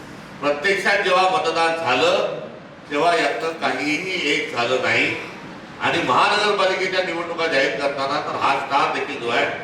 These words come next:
हा काढून घेतला. याचा अर्थ काय? तर वोट चोरी होत आहे हे निवडणूक आयोगानं कबूल केलं आणि निवडणूक आयोग हा सत्ताधाऱ्यांच्या हातात खेळणं आहे हे या निमित्तानं सिद्ध झालं. आणि याचा परिपाक काय झाला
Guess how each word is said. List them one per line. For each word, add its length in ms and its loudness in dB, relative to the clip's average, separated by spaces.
हा 180 4
काढून 260 2
घेतला. 300 -2
याचा 260 4
अर्थ 240 2
काय? 280 4
तर 160 -4
वोट 360 4
चोरी 200 2
होत 220 2
आहे 240 2
हे 160 2
निवडणूक 360 -2
आयोगानं 380 2
कबूल 240 -6
केलं 300 4
आणि 180 -2
निवडणूक 440 2
आयोग 260 4
हा 180 4
सत्ताधाऱ्यांच्या 640 -2
हातात 360 -4
खेळणं 220 -4
आहे 140 2
हे 180 2
या 100 2
निमित्तानं 540 -2
सिद्ध 160 -8
झालं. 300 2
आणि 240 2
याचा 220 0
परिपाक 580 0
काय 160 2
झाला 200 -2